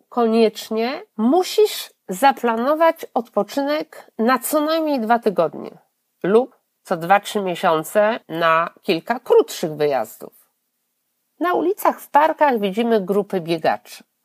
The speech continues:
ale w odniesieniu do ogółu to nadal nieliczni. Polacy są mało aktywni. Badania naukowców wykazują, że nadal na co dzień około połowy mężczyzn i kobiet odsypia zmęczenie lub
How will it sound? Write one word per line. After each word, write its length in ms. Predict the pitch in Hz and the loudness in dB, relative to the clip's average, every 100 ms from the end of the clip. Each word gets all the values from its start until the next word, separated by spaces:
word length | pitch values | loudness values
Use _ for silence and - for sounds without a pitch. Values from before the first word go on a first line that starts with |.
| _ | _
ale 420 | 151 170 151 294 - | 0 4 4 4 -2
w 80 | 226 | -2
odniesieniu 560 | 233 254 240 330 311 | 0 -2 -2 -2 0
do 160 | 226 240 | 2 2
ogółu 560 | 240 285 320 320 311 - | 2 0 -2 -2 -4 -8
to 120 | - | -6
nadal 460 | 285 285 277 285 285 | -2 -2 -2 -2 -2
nieliczni. 680 | 294 285 190 - - 160 - | -2 -2 -2 -6 -16 -18 -16
Polacy 460 | - 220 220 226 262 | -4 0 0 -2 -6
są 320 | - 262 254 - | -4 -2 -2 -4
mało 420 | 233 269 320 226 | 0 4 6 4
aktywni. 640 | 185 160 - 160 139 139 - _ _ _ - | 2 -6 -10 -8 -8 -12 -14 _ _ _ -10
Badania 400 | 175 220 294 330 | -4 -2 -2 -2
naukowców 800 | 311 254 196 - 175 - 240 220 | -2 -2 -2 0 0 0 -4 0
wykazują, 640 | 220 226 202 185 294 302 | 0 0 -2 -2 -4 -2
że 160 | 233 208 | -2 -2
nadal 600 | 202 226 220 190 247 294 | -2 -2 -2 0 0 0
na 160 | 277 208 | -2 -2
co 300 | - 226 196 | 2 2 2
dzień 220 | 247 277 | -2 -2
około 400 | 240 269 262 247 | 0 2 2 0
połowy 520 | - 233 277 320 277 | 2 4 6 4 2
mężczyzn 640 | 240 277 311 - 240 214 - | -2 0 -2 -4 -6 -6 -6
i 100 | 208 | -8
kobiet 580 | - 226 170 196 254 - | 2 2 4 0 -4 -4
odsypia 580 | 294 - - 392 349 277 | -6 -4 -4 0 0 0
zmęczenie 640 | 269 269 262 247 202 147 - _ _ _ - | -2 -4 -4 -4 -4 -6 -16 _ _ _ 0
lub 340 | 220 269 - | 4 4 2